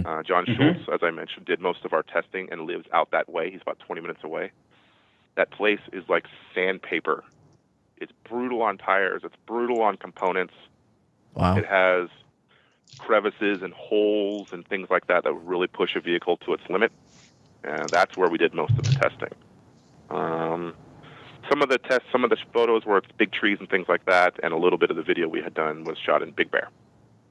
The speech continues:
Speaker 1: So that
Speaker 3: Okay.
Speaker 1: was shot up in
Speaker 2: Mm-hmm.
Speaker 1: our, in our local mountains. And then, um, again, right behind us over here, there's a bridge that goes over, and there's a channel underneath it where they've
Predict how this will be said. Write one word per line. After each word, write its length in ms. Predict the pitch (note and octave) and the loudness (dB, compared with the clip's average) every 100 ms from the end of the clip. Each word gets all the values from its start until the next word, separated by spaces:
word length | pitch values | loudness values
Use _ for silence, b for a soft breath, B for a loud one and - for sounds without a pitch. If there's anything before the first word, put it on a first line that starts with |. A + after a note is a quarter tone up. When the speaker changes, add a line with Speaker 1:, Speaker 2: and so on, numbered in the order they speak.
| _ _ _ _ _ - | _ _ _ _ _ -12
Speaker 1:
So 60 | - | -2
that 60 | - | 0
Speaker 3:
Okay. 100 | - | 4
Speaker 1:
was 100 | - | 4
shot 100 | B2 | 4
up 60 | B2 | 4
in 60 | |
Speaker 2:
Mm-hmm. 100 | B2+ | 4
Speaker 1:
our, 200 | D#2 D2+ | 2 0
in 60 | E2 | 0
our 100 | E2 | 2
local 220 | D#2+ - D#2+ | 2 0 0
mountains. 340 | D2+ E2 F2+ - - - - - - - _ _ _ _ _ _ _ - - | 0 -2 -8 -16 -20 -20 -20 -20 -20 -20 _ _ _ _ _ _ _ -12 -2
And 120 | F#2+ | 0
then, 220 | G2+ F#2+ | 2 2
um, 500 | F#2+ F#2 F2+ F2+ F2 - - - | 2 4 2 0 -6 -14 -12 -4
again, 460 | F#2 G2 G#2+ G#2 G2+ | 0 2 2 0 0
right 200 | G#2 - | 2 2
behind 340 | F#2 G2+ G2 | 2 2 0
us 80 | G2 | -2
over 160 | G2+ F#2+ | -2 -2
here, 260 | G2+ G#2 G2 | 0 2 4
there's 180 | F2 | 2
a 60 | F2 | 0
bridge 540 | - G#2 A#2 F2 F2+ F#2+ | -4 0 2 2 0 -4
that 100 | F2 | 0
goes 220 | F2 E2 | 0 0
over, 340 | E2+ F2+ G2 | -2 2 2
and 80 | F2 | 2
there's 180 | E2+ E2+ | -2 -4
a 80 | E2 _ - - | -6 _ -10 -2
channel 260 | G#2 G#2+ G2 | 0 2 0
underneath 420 | F#2+ F2+ F#2+ G#2+ | 0 -4 -6 -2
it 140 | F2 - | -2 -2
where 160 | F2 | -2
they've 240 | E2 E2 | -2 -2